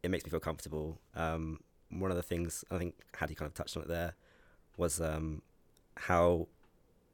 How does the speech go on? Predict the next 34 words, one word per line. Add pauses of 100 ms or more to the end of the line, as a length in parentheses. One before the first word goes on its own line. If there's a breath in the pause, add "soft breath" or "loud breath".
(100)
I
think
everyone
else
is
and
the
preconceptions
we
had. (800 soft breath)
Um,
we
kind
of
just (120)
left
them (240)
and
we've
turned
up, (560 soft breath)
and
it's (180)
created,
like,
this
super
amazing (100)
safe
space
to
completely (580)
just
be